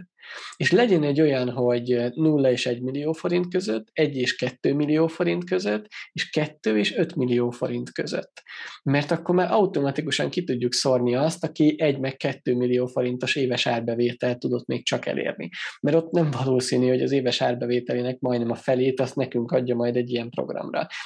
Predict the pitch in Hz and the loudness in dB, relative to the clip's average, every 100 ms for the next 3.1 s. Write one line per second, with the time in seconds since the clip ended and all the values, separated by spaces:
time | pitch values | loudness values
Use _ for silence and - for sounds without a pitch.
0 | - 143 143 151 156 156 143 - 151 131 | -2 0 2 4 6 4 2 2 2 2
1 | 123 - - 131 127 120 120 123 120 120 | 0 -6 -4 -2 -2 -2 -2 -2 -2 -2
2 | 139 127 123 127 120 120 120 - - 107 | -4 -4 -2 -2 0 -2 -2 -2 0 0
3 | 101 | -4